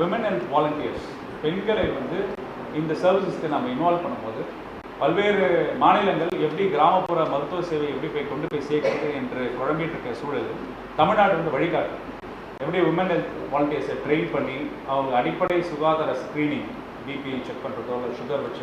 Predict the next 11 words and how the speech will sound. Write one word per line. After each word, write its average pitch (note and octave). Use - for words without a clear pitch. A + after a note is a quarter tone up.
மெஷர் A#2
பண்றதோ, A#2
இல்ல C3+
அடிப்படை D3
பிசியோதெரபி, D3
ஏன்மறை D3
பிசியோதெரபி B2+
கொடுக்கறதோ, A#2
பிறகு D3+
அவங்களுக்கு C#3+
கேன்சர் F3+